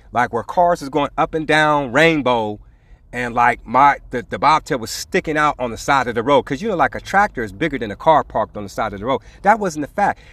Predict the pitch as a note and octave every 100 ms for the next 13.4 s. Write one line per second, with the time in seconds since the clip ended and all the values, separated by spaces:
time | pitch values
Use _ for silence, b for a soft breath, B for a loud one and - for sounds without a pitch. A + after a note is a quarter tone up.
0 | b b b - C3 B2 A#2 F#3 A3+ A3
1 | G3 G3 F3+ E3+ E3 - F3 D#3+ C#3 C3+
2 | C3 B2 C#3 - C#3 B2 E3+ D#3+ D#3 D3+
3 | D3 D3+ B2+ C3 B2+ B2 C3 C#3+ C#3 -
4 | D3 D3 C3+ B2 B2 - F#3+ F3+ B2+ A#2+
5 | A#2 - - C#3+ C3+ G#2+ C3 - B2+ G#2+
6 | G2 - E3+ D3 B2 B B B C3+ B2+
7 | A#2 A#2+ - C3+ C3+ C3 A#2+ B2+ A#2+ F#2
8 | C3 C3 D3 F#3+ - A#2 G2 G2 D#2+ -
9 | b b b b - D#3 E3+ A#3 G#3+ A3
10 | E3 F#3 E3 D#3 D#3 D3+ - D#3+ - D3
11 | C#3+ F3 F3 C#3 C3+ D3 - C#3 C3+ A2+
12 | C3 D3 D3 G#2 B2+ D3+ D#3 D#3+ D3 D3
13 | - C3 B2+ A#2+